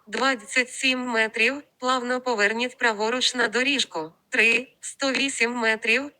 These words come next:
плавно поверніть праворуч на доріжку. Чотири, сто тридцять сім метрів, поверніть праворуч на доріжку. П'ять, двісті чотирнадцять метрів, поверніть праворуч на тротуар. Шість, сто сімдесят три метрів,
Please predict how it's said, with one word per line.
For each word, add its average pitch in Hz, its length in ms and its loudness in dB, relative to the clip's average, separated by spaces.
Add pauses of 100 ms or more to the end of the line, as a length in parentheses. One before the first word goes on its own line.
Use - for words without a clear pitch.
плавно 254 420 0
поверніть 233 580 0
праворуч 233 580 0
на 240 120 2
доріжку. 247 520 0 (260)
Чотири, 247 680 2 (120)
сто - 320 -4
тридцять 269 580 2
сім 262 260 -2
метрів, 240 600 0 (180)
поверніть 240 540 0
праворуч 233 580 0
на 240 140 2
доріжку. 254 500 0 (300)
П'ять, 226 480 0 (100)
двісті 262 480 -2
чотирнадцять 247 880 0
метрів, 226 560 0 (180)
поверніть 240 560 0
праворуч 226 560 0
на 240 140 0
тротуар. 240 600 -2 (120)
Шість, - 720 2
сто - 320 -4
сімдесят 254 680 2 (140)
три 262 200 4
метрів, 233 560 2